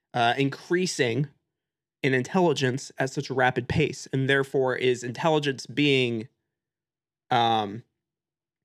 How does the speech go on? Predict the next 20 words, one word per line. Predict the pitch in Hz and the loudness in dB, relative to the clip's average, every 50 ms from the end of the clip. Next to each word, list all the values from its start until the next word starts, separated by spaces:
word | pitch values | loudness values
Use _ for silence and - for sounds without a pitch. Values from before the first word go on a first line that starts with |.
| _ _ _ _ _ _ - | _ _ _ _ _ _ -8
concentrated | - - 180 185 208 196 - 165 147 143 - 143 131 127 135 127 127 | -2 2 2 2 2 2 0 -2 -2 0 0 0 2 2 2 0 0
into | 131 127 - 143 | -2 -4 -6 -8
just | 127 110 127 - - | -6 -6 -8 -6 -6
a | 117 | -8
smaller, | - - - 135 127 120 117 120 120 | -6 -4 -4 -2 -2 -2 -2 -4 -8
smaller | - - - 123 117 101 113 | -8 -4 -4 -2 -2 -4 -6
group | 110 - - 123 120 113 - - | -10 -8 -6 -4 -4 -4 -6 -8
as | - 117 113 113 - | -8 -8 -8 -8 -8
we | 120 107 | -10 -10
go | 113 110 | -10 -10
forward? | - - - - - - - - - - _ _ _ _ _ _ _ _ _ _ _ _ _ _ _ _ _ _ _ _ _ _ _ _ _ _ _ _ | -10 -8 -10 -10 -10 -10 -14 -16 -20 -20 _ _ _ _ _ _ _ _ _ _ _ _ _ _ _ _ _ _ _ _ _ _ _ _ _ _ _ _
Or | - 160 170 165 | 0 2 2 2
is | 156 147 | 2 0
it | 147 131 | 0 0
being | 156 147 143 135 | 2 2 2 2
more | 131 131 127 123 123 | 2 2 0 0 0
readily | 117 123 120 123 120 127 127 | 0 -2 -2 -2 -2 -2 -4
accessible | 147 - - 370 - - 131 110 | -2 -4 -4 -6 -4 -4 -6 -8
to | 104 - | -8 -10
people? | - 101 - - - 156 | -12 -14 -14 -14 -18 -20